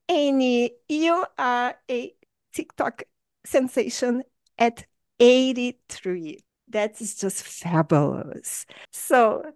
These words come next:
tell us, what's the magic ingredient that makes you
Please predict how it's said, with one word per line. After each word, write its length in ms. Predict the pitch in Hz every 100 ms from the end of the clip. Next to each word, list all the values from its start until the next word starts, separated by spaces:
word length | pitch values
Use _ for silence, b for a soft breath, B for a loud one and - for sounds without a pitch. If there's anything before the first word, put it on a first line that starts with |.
| _ -
tell 300 | 277 233 226
us, 340 | 214 240 - -
what's 520 | 233 262 311 - -
the 160 | 247 202
magic 920 | 185 170 170 151 151 180 - - - _
ingredient 1040 | 220 208 196 190 185 - 190 160 - 180 202
that 260 | 196 - -
makes 400 | 196 190 - 214
you 200 | 185